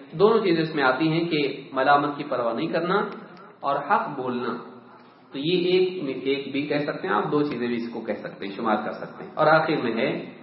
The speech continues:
لا حول ولا قوت الا باللہ کا اہتمام کرنا۔ حدیث نمبر بارہ، تقوی،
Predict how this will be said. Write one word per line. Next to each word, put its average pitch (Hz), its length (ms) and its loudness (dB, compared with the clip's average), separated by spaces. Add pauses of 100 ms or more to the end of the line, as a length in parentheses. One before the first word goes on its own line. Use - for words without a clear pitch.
(120)
لا 135 200 6
حول 156 260 6
ولا 123 300 4
قوت 143 240 -2
الا 123 300 0
باللہ 120 440 2
کا 143 80 4
اہتمام 104 680 0
کرنا۔ 87 380 -6 (1300)
حدیث 208 200 6
نمبر 180 240 2
بارہ، 127 480 2 (2250)
تقوی، 190 760 6